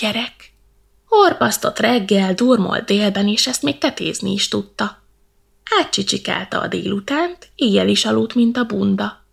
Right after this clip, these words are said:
Egy lajhárdednek nincsen ágya, ez még fontos lesz, figyelj tehát. Mamájál lógva alszik mindig, és nem hord sohasem pizsamát. Na,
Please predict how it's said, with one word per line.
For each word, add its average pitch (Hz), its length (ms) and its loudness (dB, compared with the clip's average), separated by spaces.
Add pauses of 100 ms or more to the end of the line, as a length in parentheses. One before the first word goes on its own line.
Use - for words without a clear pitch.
(420)
Egy 190 180 0
lajhárdednek 190 880 2
nincsen 208 380 4
ágya, 175 520 -4
ez 190 160 -2
még 185 180 2
fontos 240 460 0
lesz, - 220 -2
figyelj 233 380 0
tehát. - 380 -4 (480)
Mamájál 202 540 2
lógva 196 360 2
alszik 190 420 -4
mindig, 196 440 2
és 403 140 0
nem 190 200 2
hord 202 220 -2
sohasem 196 520 0
pizsamát. - 720 -4 (880)
Na, - 160 -2